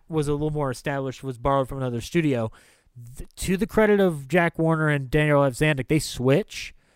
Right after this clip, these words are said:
those characters. Cagney becomes Tom Powers, Edward Woods becomes Matt Doyle. Um, and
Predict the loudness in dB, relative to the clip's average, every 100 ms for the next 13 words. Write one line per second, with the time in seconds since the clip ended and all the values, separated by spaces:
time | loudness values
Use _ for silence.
0 | _ _ 4 6 6 2 2 2 2 0
1 | 0 -2 -8 -16 _ _ 0 4 4 2
2 | 0 0 -2 0 -2 -2 -2 0 2 2
3 | 2 2 2 2 0 0 -4 -4 -8 -6
4 | -6 -6 -2 -2 0 -2 -4 -10 -20 -20
5 | -12 -4 -2 -2 -4 -12 _ _ _ -20
6 | -20 -20 -20 _ -2 2 2 0 -6